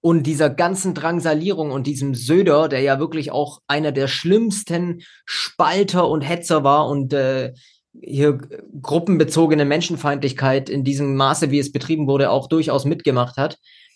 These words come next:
Also, dass die nicht da noch härter abgestraft werden. Ich kann das nicht verstehen. Aber das bringt uns zu einem wichtigen Thema. Was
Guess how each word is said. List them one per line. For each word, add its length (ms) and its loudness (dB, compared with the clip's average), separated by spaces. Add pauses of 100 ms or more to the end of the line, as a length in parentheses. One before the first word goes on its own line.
(340)
Also, 260 0
dass 240 -4
die 140 4
nicht 220 2
da 160 2
noch 520 2
härter 440 0
abgestraft 760 -2
werden. 440 -6
Ich 160 -8
kann 260 2
das 160 2
nicht 160 0
verstehen. 460 -2 (240)
Aber 580 4
das 160 -6
bringt 200 0
uns 180 -6
zu 80 0
einem 400 -2
wichtigen 380 2
Thema. 420 2 (340)
Was 540 0